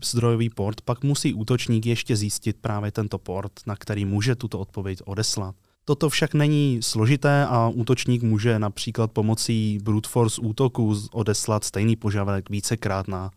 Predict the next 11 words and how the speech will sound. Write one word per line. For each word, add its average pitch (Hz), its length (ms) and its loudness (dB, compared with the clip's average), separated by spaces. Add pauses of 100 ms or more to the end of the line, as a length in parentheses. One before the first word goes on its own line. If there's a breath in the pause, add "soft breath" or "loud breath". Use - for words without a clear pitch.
(100)
různé 98 380 -2
porty. 92 440 -6 (200)
Tato 127 220 0
zranitelnost 139 720 2
v - 20 -10
této 120 260 2
populární 123 500 0
knihovně 113 380 0
však 110 260 -2
zatím 123 320 0
nebyla 120 440 2